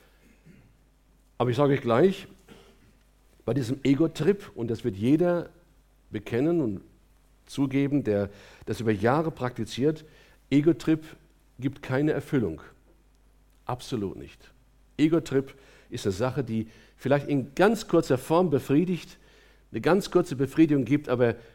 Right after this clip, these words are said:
schon nachdem alles vorbei ist, ist alles wieder beim Alten oder vielleicht sogar manchmal noch schlimmer. Das Gegenstück dazu ist, das, was wir anstreben sollten, ist die Liebessexualität. Sie nimmt an Qualität zu,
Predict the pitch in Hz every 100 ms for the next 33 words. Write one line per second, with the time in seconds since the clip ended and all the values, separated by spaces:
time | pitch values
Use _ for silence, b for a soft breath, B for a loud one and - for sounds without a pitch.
0 | B - 170 190 165 - 139 151 139 156
1 | 160 - 107 120 139 117 104 - 127 110
2 | 113 104 95 123 131 131 - - 107 92
3 | 107 110 - 101 98 98 101 95 92 87
4 | 87 73 - b b b b b 123 113
5 | - 190 240 226 - 139 110 - 95 92
6 | 135 135 127 120 107 202 196 113 107 104
7 | 98 110 131 - 127 123 b b b b
8 | - 123 190 156 127 - - - 131 -
9 | 104 98 - 85 76 - _ _ _ _
10 | - 165 214 220 - 151 156 - 139 156
11 | 156 - - 135 139 - - 151